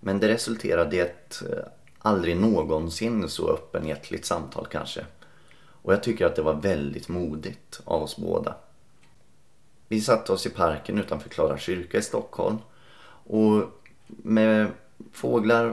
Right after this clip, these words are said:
och, eh, trafikbrus och allt annat runt omkring så har det varit svårt även denna gång som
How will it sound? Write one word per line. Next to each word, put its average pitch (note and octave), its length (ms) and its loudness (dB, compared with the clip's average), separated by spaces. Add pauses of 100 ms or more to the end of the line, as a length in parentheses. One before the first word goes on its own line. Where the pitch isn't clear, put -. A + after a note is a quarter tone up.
(140)
och, - 400 -4
eh, E2+ 200 -2
trafikbrus - 960 -2
och F2 100 0
allt E2 180 -4
annat E2+ 380 -4
runt F2 260 -6
omkring F#2 440 -8 (300)
så - 140 -4
har C3 160 2
det A#2+ 60 2
varit G2+ 460 0
svårt F#2 640 -2 (240)
även D#2+ 300 0
denna E2+ 300 -2
gång A2 260 0
som F2+ 340 -6